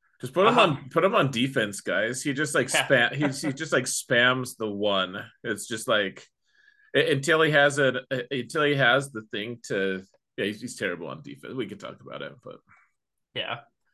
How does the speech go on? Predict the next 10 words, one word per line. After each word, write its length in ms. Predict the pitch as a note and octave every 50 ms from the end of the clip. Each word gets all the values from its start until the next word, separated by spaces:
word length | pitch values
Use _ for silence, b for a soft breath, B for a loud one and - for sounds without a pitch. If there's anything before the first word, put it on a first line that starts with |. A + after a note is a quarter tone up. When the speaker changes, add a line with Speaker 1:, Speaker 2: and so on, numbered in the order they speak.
| _ _
Speaker 1:
Yeah, 140 | - - - -
that's 120 | - -
Speaker 2:
Um, 500 | C#3+ C#3 C3+ C3 B2+ B2 A#2+ B2+ C3 - _ _ _ _ _ _ _ _ _ _ _ _ _ _ _ _ _ _ _ _ _ _ _ _ _ _ _ _ _ _ _ _ _ _ _ _ _ _ _ _ _ _
yeah, 260 | C#3+ E3 G#3+ B3 C#3 - _ _ _ _
and 140 | C3+ D3 D#3+
then 240 | F3 F3 E3+ E3+ E3+
we 120 | F3+ F#3+
have, 360 | F#3+ F#3 F3+ F3+ F3 F3 E3+ - _ C#3+
we 160 | D3+ D#3+ E3+
have 360 | E3+ D#3+ E3 D#3+ D#3 D3+ -